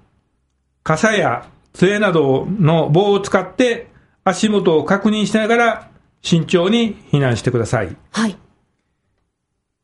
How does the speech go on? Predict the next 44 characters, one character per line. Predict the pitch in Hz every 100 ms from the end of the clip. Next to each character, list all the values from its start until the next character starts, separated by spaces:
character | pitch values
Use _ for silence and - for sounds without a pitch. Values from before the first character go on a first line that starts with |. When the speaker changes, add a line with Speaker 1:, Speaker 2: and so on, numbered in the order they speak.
| _ -
Speaker 1:
避 |
難 | 180 185 190
所 | 247
へ |
の | 202
避 | 156
難 | 165 165
が | 170 165 165
難 | 175 208 226 220
し | 214 208
い |
状 | 165 180
況 | 170 180
に | 175
な | 139
っ | 127
て | 143
い |
る | 143
場 | 151 143
合 |
は、 | 135 139 131 - - _ _ _
無 | 175
理 | 220
を | 180
せ | - 170
ず | 143
に | 139 139 135 - _ _ _ _ _ _ -
垂 | 247 240
直 | 240 202
避 |
難 | 190 147 147
を | 170
し |
て | -
く | 135
だ | 127
さ | 131 110
い。 | 98 - _ _ _ _ _ _ _
近 | 185 180 196
く | 180
に | 147
あ | 135
る | 127 123